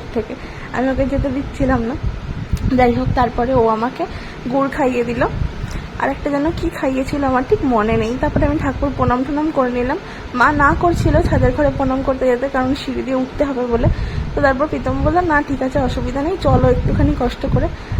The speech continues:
তো আমিও গেলাম, ঠাকুর ঠাকুর প্রণাম করে নিলাম। তারপরে আমাদের একটা রিচুয়ালস ছিল যে ওই তামার পাত্রের মধ্যে জল দিয়ে আর কি ওটা বা পায়ে লাথি মেরে বেরোতে হয়, তাহলে যে কোনো কাজে গেলেই সেটা শুভ।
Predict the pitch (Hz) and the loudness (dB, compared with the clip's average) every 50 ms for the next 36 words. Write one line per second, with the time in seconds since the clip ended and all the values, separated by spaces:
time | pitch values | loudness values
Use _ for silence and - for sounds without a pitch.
0 | - - - 320 302 262 254 269 269 277 262 254 254 247 233 254 311 392 - - | -2 0 2 4 4 4 4 2 2 2 2 2 2 2 2 2 0 0 -2 -2
1 | 320 254 - 254 240 - - 262 - 269 254 247 269 247 240 240 240 269 262 - | -2 0 0 0 -2 -2 -4 -2 -2 -2 -2 0 -2 0 0 0 0 0 2 2
2 | 247 240 240 240 240 240 247 277 359 - - - - - - - - 226 254 262 | 2 2 2 2 0 0 0 0 0 -2 -2 -2 -2 -2 -2 -2 0 0 2 2
3 | - 302 311 294 269 262 269 262 285 285 285 - - 330 311 277 240 - 247 262 | 2 2 2 2 2 2 0 2 2 0 0 0 0 0 0 0 -2 0 2 4
4 | 254 269 285 - - - - 294 269 285 302 - - - 262 240 262 - - - | 4 4 2 -2 -6 -6 -6 -4 0 2 2 2 2 0 0 0 0 0 -4 -8
5 | - - - - - - - - 247 240 240 247 240 - - 269 262 226 226 233 | -6 -6 -6 -6 -8 -8 -6 -4 -2 0 0 0 -2 0 2 4 4 4 4 4
6 | 254 277 320 - - - - 277 254 254 - - 262 262 262 254 240 240 233 233 | 2 2 2 0 -2 0 2 2 2 2 0 0 0 2 2 2 2 0 0 0
7 | 254 415 494 508 - - 262 240 226 226 240 233 226 226 247 320 480 - - - | 2 2 0 2 2 2 4 6 6 6 4 2 2 0 0 -2 -2 -4 -8 -16
8 | - - - - - - 254 247 240 - 285 277 - - 254 233 - 262 262 262 | -16 -16 -16 -12 -8 -6 -6 -6 -6 -6 -6 -6 -4 -4 -4 -2 0 0 2 2
9 | 269 269 262 247 269 247 233 220 - 247 247 247 247 247 262 - - - - - | 2 0 0 2 4 4 4 4 4 2 2 2 2 0 -2 -4 -6 -10 -8 -2
10 | - 277 233 247 - - - 311 285 269 294 294 254 247 240 233 247 247 262 285 | 2 4 4 4 4 2 2 2 4 4 4 6 6 4 4 4 2 0 0 0
11 | 294 320 311 302 269 277 262 240 262 269 320 311 311 330 339 330 330 285 262 - | 0 0 0 0 -2 0 0 0 0 0 0 0 0 0 0 2 2 0 0 0
12 | 294 277 247 240 240 294 359 - 302 - - - - - 320 269 | 0 0 2 2 2 0 0 0 0 0 0 -2 0 0 -2 -2